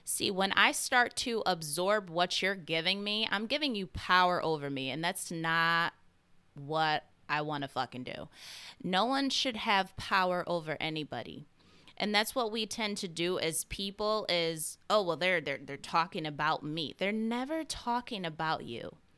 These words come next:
And here's, I'm gonna explain this. If you're living a life of purpose,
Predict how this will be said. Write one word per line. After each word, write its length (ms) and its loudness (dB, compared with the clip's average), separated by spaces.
And 140 2
here's, 340 2
I'm 80 0
gonna 140 0
explain 420 0
this. 320 -6
If 180 -2
you're 220 4
living 360 2
a 60 4
life 320 4
of 100 -4
purpose, 800 0